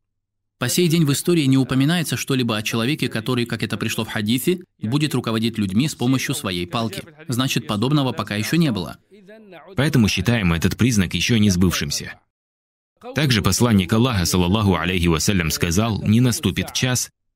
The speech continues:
Speaker 2: пока не станут женщины племени Даус трясти ягодицами, кружась вокруг Зуль-Халяса». Зуль-Халяса — это идол, которому поклонялось племя Даус во времена невежества. Можно ли сказать, что признаком часа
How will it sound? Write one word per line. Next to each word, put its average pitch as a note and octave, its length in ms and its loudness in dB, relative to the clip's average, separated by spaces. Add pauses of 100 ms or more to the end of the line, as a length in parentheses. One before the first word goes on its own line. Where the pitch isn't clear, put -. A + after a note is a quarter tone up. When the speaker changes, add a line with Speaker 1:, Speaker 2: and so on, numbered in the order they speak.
(640)
Speaker 2:
пока G2+ 220 2
не C#3+ 80 6
станут A2+ 380 2
женщины F#2 480 2
племени F2 360 4
Даус G2+ 420 2
трясти G#2+ 360 0
ягодицами, F2+ 720 0
кружась F2+ 400 0
вокруг F#2+ 380 0
Зуль-Халяса». F#2 800 0 (540)
Зуль-Халяса — B2+ 800 2
это A#2+ 220 2
идол, A2 460 0 (260)
которому A2 380 2
поклонялось G#2+ 640 2
племя G#2 300 2
Даус F#2+ 420 2
во F#2+ 80 4
времена G#2 320 4
невежества. F2+ 720 0 (1400)
Можно D#3+ 300 4
ли B2+ 140 4
сказать, A2 440 0
что - 240 -2
признаком F2+ 500 2
часа A2 520 -2